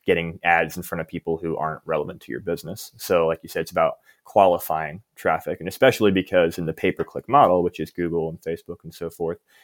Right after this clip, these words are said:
every time someone clicks on your ad, you're paying money.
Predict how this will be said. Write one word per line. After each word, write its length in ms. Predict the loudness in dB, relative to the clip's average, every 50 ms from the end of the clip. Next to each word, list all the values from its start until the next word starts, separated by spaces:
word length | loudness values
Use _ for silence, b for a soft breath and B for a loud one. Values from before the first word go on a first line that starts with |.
| b b
every 180 | 0 0 0 2
time 220 | 0 0 0 0
someone 240 | -4 -6 -6 -6 -6
clicks 260 | -4 -4 -4 -4 -4
on 80 | -6 -4
your 140 | -4 -4
ad, 220 | -4 -4 -4 -6 -10 _ _ _
you're 140 | -8 -8 -8
paying 260 | -4 -4 -6 -4 -2
money. 240 | -2 -2 -4 -4 -10